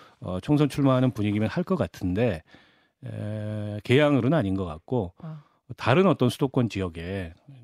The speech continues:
Speaker 1: 투입될 가능성이 높지 않을까
Speaker 2: 제주도
Speaker 1: 싶습니다.
Speaker 2: 아니죠? 고향 제주로 다시 가는 것도
Speaker 1: 그
Speaker 2: 아니죠?
Speaker 1: 제주에서는 뭐 거의 강력한 요구가 있는 것 같은데, 다시 제주로 갈 가능성은 없어
Speaker 2: 그쵸.
Speaker 1: 보이는데요. 네.
Speaker 2: 대선을 생각한다면 수도권에서 뛰지 않을까.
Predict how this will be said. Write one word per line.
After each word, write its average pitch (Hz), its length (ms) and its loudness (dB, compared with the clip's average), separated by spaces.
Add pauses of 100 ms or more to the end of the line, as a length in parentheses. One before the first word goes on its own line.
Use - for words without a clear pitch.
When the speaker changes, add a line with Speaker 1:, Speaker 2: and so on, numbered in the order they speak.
Speaker 1:
투입될 131 340 -2
가능성이 101 380 -4
높지 90 260 -6
않을까 202 180 4
Speaker 2:
제주도 254 260 -2
Speaker 1:
싶습니다. 262 220 2
Speaker 2:
아니죠? 165 340 0
고향 233 260 0
제주로 214 340 -2
다시 160 240 -4
가는 170 200 -2
것도 156 140 -8
Speaker 1:
그 180 60 2
Speaker 2:
아니죠? - 160 2
Speaker 1:
제주에서는 196 840 6
뭐 170 160 6
거의 160 640 4
강력한 180 560 4
요구가 143 280 6
있는 123 220 4
것 131 100 6
같은데, 104 760 0 (320)
다시 - 340 -2
제주로 160 360 2
갈 156 120 4
가능성은 131 460 0
없어 123 240 -2
Speaker 2:
그쵸. 98 300 2
Speaker 1:
보이는데요. 151 320 -2
네. 113 100 -6
Speaker 2:
대선을 247 260 2
생각한다면 185 560 -2
수도권에서 339 540 -6
뛰지 220 260 -8
않을까. 185 300 -6